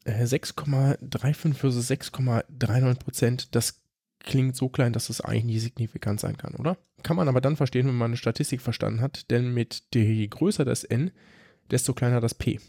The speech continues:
So klar ist das nicht, besonders den meisten Leuten nicht. Deswegen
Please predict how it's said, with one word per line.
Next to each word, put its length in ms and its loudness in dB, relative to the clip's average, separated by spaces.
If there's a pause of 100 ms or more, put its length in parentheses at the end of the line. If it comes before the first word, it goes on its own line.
(220)
So 200 0
klar 140 2
ist 120 -2
das 140 -2
nicht, 260 -4 (160)
besonders 260 2
den 100 -2
meisten 280 0
Leuten 240 0
nicht. 200 -4
Deswegen 420 0